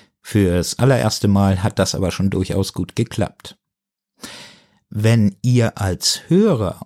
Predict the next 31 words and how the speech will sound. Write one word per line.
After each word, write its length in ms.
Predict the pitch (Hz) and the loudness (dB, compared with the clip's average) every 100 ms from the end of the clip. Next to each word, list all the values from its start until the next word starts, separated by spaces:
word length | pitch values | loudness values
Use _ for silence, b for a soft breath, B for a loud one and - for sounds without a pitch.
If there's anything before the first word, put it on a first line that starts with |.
| - | -2
euch 280 | 110 95 - | 0 0 -2
jetzt 260 | 92 - | -6 -4
sagt, 420 | - 98 92 - - _ _ | -4 -2 -4 -10 -20 _ _
„Das 220 | - - - | -2 -2 0
kann 160 | 180 | 2
ich 160 | 147 120 | 4 2
auch“, 300 | 104 139 - _ _ _ _ - | 0 -2 -8 _ _ _ _ -4
dann 160 | 113 98 | 0 0
nichts 280 | 90 - | -2 -4
wie 100 | 127 | -2
ran. 300 | 127 135 90 - _ _ _ B B B B B | 0 -2 -6 -10 _ _ _ B B B B B
Alles, 340 | - 170 214 - | 0 2 2 0
was 140 | 196 | -2
ihr 100 | 190 | 0
braucht, 420 | 135 101 101 - | 2 2 0 -2
ist 280 | - - - | -8 -8 -2
eine 160 | 113 101 | 0 0
gute 320 | 98 156 180 | 0 0 0
Idee 480 | - 123 104 95 135 | 0 0 0 2 0
für 240 | - 113 | 0 -2
einen 160 | 104 101 | 0 -2
kurzen 400 | - 104 - 101 | -2 -4 -2 -2
Beitrag. 680 | 90 90 - - 143 - - _ _ | 0 -2 -4 -4 -4 -4 -16 _ _
Zwei 400 | - - 131 139 | -8 -2 2 2
bis 220 | 110 - | 0 -4
drei, 320 | - 104 110 | -2 0 2
maximal 640 | 107 127 - - 131 107 98 | 2 0 -2 -2 0 2 0
fünf 340 | - 143 - | -2 -4 -2
Minuten 380 | 120 123 127 156 | 0 0 0 0
reichen 360 | 127 95 - | 0 -2 -4
schon. 280 | 87 - - | -8 -10 -16